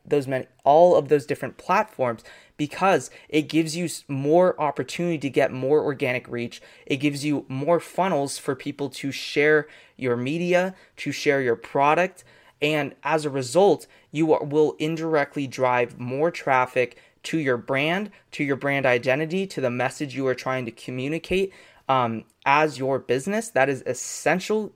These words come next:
to know who your target audience is and exactly what they will get from you, or what are you, what value or service you are providing them. That is essential. And by using and leveraging all those different social media platforms, it gives you the opportunity to communicate your message to more people.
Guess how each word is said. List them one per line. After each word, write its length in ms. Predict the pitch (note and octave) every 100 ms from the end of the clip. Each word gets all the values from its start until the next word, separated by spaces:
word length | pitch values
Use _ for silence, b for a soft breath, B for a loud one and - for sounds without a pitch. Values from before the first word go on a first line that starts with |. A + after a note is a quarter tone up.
| _
to 160 | - C3+
know 220 | B2+ C#3+
who 100 | D3+
your 140 | D3 A#2+
target 380 | - C3 B2 -
audience 380 | C3 D#3 F3 F3+
is 160 | F#3
and 140 | - B2
exactly 580 | A2+ B2+ C#3 - C#3+ C3 B B -
what 220 | C#3 -
they 80 | D3+
will 160 | B2
get 240 | A2 C3 D3
from 180 | E3+
you, 180 | E3+ F#3+
or 160 | - B2+
what 200 | A#2+ C3+
are 40 |
you, 140 | C#3 C#3
what 180 | C#3 C#3
value 460 | B2 B2+ C#3 D#3 D#3
or 120 | B2
service 420 | - C#3+ D3+ -
you 100 | C#3+
are 80 | C3
providing 480 | - A2+ A#2 D3+ F3
them. 120 | F#3 B B B
That 180 | - D3
is 100 | E3+
essential. 560 | D3+ - C#3+ - C#3+ C3+ B -
And 100 | B2+
by 100 | B2
using 540 | B2 D3 C#3 C#3 B2+ -
and 180 | C3 A#2+
leveraging 540 | D3 F3 C#3 B2+ A#2+ -
all 200 | C3 D#3
those 140 | D3+
different 240 | D3 C3 C3
social 260 | C3 C3
media 320 | B2+ G3 G#3+
platforms, 520 | D#3 C3+ B2 - B2+ B2
it 40 |
gives 220 | D3+ D#3
you 60 | E3
the 140 | D3
opportunity 560 | C3 C3+ B2+ - E3 C3+
to 60 | A#2+
communicate 520 | - C3+ B2+ - B2+
your 120 | A#2
message 400 | A#2+ A#2+ A2+ -
to 60 | A#2
more 240 | A#2 B2+
people. 440 | - - - A#2